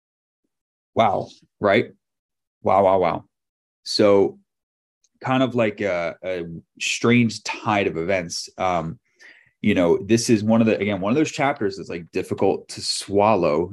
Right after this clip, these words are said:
you know, but we start trying to see God in the middle of all of this. When I first read this chapter, I thought, "What an oddly placed chapter in the middle of history in the book of Judges," right? A lot of the book of Judges is pointing out, let's say, uh, like, the faults of Israel,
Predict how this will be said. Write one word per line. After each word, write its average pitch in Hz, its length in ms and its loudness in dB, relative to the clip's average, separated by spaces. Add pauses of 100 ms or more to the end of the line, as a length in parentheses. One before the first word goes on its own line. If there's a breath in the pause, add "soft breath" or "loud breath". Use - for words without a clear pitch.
you 92 140 -8
know, 82 160 -2
but 78 200 0
we - 240 -8
start - 300 -2
trying 113 220 -2
to 110 60 -2
see 85 360 -8
God 90 400 0
in 85 200 -6
the 80 80 -6
middle 95 480 0
of 78 120 -4
all 104 360 0
of 127 80 -8
this. - 260 -6 (340 loud breath)
When 107 140 4
I 104 80 4
first 127 380 0
read 98 300 0
this 85 160 -2
chapter, - 600 -4
I 90 80 -4
thought, 82 300 0
"What 104 340 2
an 120 160 0 (120)
oddly 87 420 -4
placed - 420 -2
chapter 85 640 -4
in 82 140 -8
the 82 80 -6
middle 90 260 -2
of 92 80 -6
history 87 600 -2
in - 80 -10
the 82 60 -6
book 82 180 -6
of 87 100 -8
Judges," - 460 -8
right? 90 220 2 (500 loud breath)
A 104 100 2
lot 110 180 4
of 123 60 2
the 123 60 4
book 117 180 2
of 101 80 0
Judges 101 540 2
is 92 320 -6
pointing 107 560 0
out, 92 280 -2
let's 92 260 -4
say, 87 520 -2
uh, 80 420 -4
like, 92 220 -2
the 85 100 -4
faults - 880 2
of 95 160 -4
Israel, - 540 -6